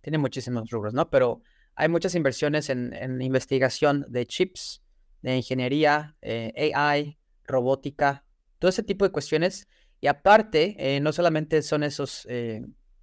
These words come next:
casos específicos, sino que también, eh, hay otras materias donde se le enseña al alumno que cómo pueden poner eso en acción, como que al beneficio de. Entonces, no solamente se quedan con esa de teoría, sino más práctico. Entonces,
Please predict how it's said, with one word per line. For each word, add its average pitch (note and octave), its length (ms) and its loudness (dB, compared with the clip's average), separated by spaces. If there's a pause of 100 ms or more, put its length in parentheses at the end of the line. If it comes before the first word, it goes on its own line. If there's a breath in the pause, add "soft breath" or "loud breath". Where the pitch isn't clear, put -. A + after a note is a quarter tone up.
(420)
casos D3+ 260 0
específicos, D3 560 -4
sino C#3 160 -2
que B2+ 80 -6
también, C#3 400 -2 (440 soft breath)
eh, B2 340 -2
hay C3+ 80 2
otras C#3+ 240 0
materias D3 300 0
donde B2+ 340 0 (500)
se - 320 -2
le C3+ 140 0
enseña D3+ 260 0
al D#3 80 6
alumno D3 340 0
que - 120 -8
cómo D#3 240 0
pueden E3 180 4
poner C#3+ 260 0
eso C#3+ 200 -2
en C#3 120 4
acción, B2+ 440 -2 (600)
como C3 180 -8
que C3 80 0
al C3 80 4
beneficio C3+ 480 -2
de. B2 220 -2 (840)
Entonces, C3+ 520 -4
no C#3+ 120 -2
solamente E3 280 4
se D#3 60 -4
quedan D3+ 180 2
con C#3+ 180 -2
esa C#3+ 180 -2
de C#3 80 2
teoría, C3+ 240 0
sino C#3 200 -4
más C3 200 -4
práctico. - 380 -10 (600)
Entonces, A3 320 6